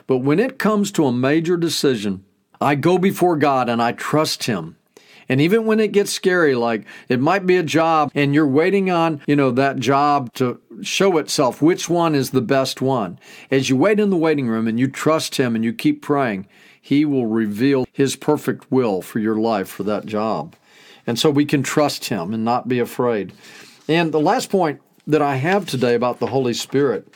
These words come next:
is each day start with the Holy Spirit. Start with God. Don't leave him out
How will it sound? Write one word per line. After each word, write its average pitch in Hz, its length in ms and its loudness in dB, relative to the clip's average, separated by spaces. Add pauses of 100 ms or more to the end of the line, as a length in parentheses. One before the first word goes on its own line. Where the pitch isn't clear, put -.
(480)
is 147 400 2
each 214 280 2
day 185 280 2
start 180 640 0
with 143 480 2 (100)
the 131 140 2
Holy 120 260 0
Spirit. 104 480 -4
Start 190 380 0
with 190 240 -2
God. 120 420 2 (480)
Don't 202 340 2
leave 180 260 2
him 135 220 2
out 127 320 0